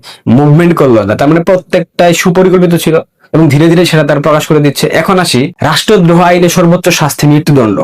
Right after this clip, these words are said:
নাহিদ ইসলাম যে স্টেটমেন্ট দিয়েছে, এই স্টেটমেন্টের কারণে আগামী দিনে পুলিশ যদি অন্যায় করেও থাকে, সাধারণ মানুষের উপর যদি গুলি চালিয়েও থাকে, সেই ক্ষেত্রে কিন্তু সেটা মাফ পাবে। কারণ পুলিশ একটা ব্যাখ্যা দাঁড় করাতে পারবে যে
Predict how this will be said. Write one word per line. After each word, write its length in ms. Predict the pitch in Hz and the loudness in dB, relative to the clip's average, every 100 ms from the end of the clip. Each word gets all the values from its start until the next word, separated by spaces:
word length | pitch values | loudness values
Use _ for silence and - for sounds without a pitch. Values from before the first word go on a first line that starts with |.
| - 131 | -6 -4
নাহিদ 240 | 135 165 | -2 0
ইসলাম 420 | 170 139 113 87 - 123 | 0 0 -2 -4 -4 0
যে 180 | 143 | 0
স্টেটমেন্ট 500 | 151 - 196 202 180 | 0 -2 -2 0 0
দিয়েছে, 360 | 139 110 117 - - - - _ | 0 0 -4 -6 -12 -20 -20 _
এই 200 | 160 170 | 0 2
স্টেটমেন্টের 640 | 185 - 214 208 220 202 190 | 0 -2 -2 0 0 0 0
কারণে 400 | 160 131 147 - - | 0 0 0 -2 -4
আগামী 360 | 156 185 208 | -2 0 2
দিনে 420 | 165 131 104 101 - - | 2 2 0 -4 -8 -2
পুলিশ 420 | 185 190 208 - | 2 2 2 0
যদি 200 | 156 180 | 0 2
অন্যায় 320 | 170 170 180 | 2 2 2
করেও 300 | 160 196 233 | 0 2 2
থাকে, 400 | - 151 - 151 - | 0 -2 -2 -4 -2
সাধারণ 340 | - 160 175 | -2 0 2
মানুষের 360 | 175 160 151 170 | 2 0 0 0
উপর 160 | 170 | 2
যদি 180 | 156 165 | 2 2
গুলি 320 | 143 165 180 | 2 2 2
চালিয়েও 360 | 175 185 196 170 | 0 2 2 2
থাকে, 320 | 139 117 143 | 0 -2 -2
সেই 180 | - 147 | -2 -2
ক্ষেত্রে 240 | 160 156 | -2 -2
কিন্তু 200 | 156 156 | 0 0
সেটা 280 | 147 135 131 | 0 -2 0
মাফ 200 | 131 156 - | 0 -2 -2
পাবে। 180 | 120 120 | -2 0
কারণ 260 | 160 247 - - - - - | 0 -2 -4 -16 -20 -18 -2
পুলিশ 320 | 208 226 - | 2 2 2
একটা 200 | 220 202 | 0 0
ব্যাখ্যা 360 | 156 156 - 160 | 0 -2 -2 0
দাঁড় 160 | 156 | 0
করাতে 240 | 143 131 123 | 0 0 0
পারবে 380 | 110 113 190 185 | 0 0 -2 -2
যে 380 | 120 120 151 | -2 0 0